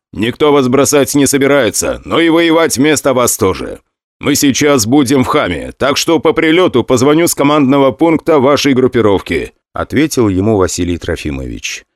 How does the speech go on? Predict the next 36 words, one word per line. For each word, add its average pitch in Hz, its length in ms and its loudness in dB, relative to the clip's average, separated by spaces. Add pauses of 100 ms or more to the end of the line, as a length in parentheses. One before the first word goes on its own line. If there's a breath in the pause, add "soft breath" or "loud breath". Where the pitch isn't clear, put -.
(220)
Я 98 140 0
уже 95 240 0
залезал 98 480 0
в - 20 -4
вертолёт, 117 520 -2
когда 98 300 -2
Чигаев 101 540 0
и 98 80 2
его 98 160 0
сирийский 101 520 -2
коллега 135 420 0
обменялись 110 520 -2
рукопожатиями. 82 1040 -4 (300)
Один 90 260 -4
из 87 100 -4
помощников 92 600 -4
Василия 92 420 0
Трофимовича 160 720 -2
подтвердил 95 640 -2
мне, 190 160 -2
что - 200 -6
лететь 87 440 -2
нужно 127 340 -2
в - 60 -12
Хаму. 71 600 -4 (120)
Это 165 260 -2
как 107 240 -4
раз 156 220 -2
по 92 120 -4
пути 87 340 -4
домой. 80 560 -4 (120)
Там 117 220 -2
же 95 140 -2
будет 113 360 -2
и 135 60 0
дозаправка. 78 800 -4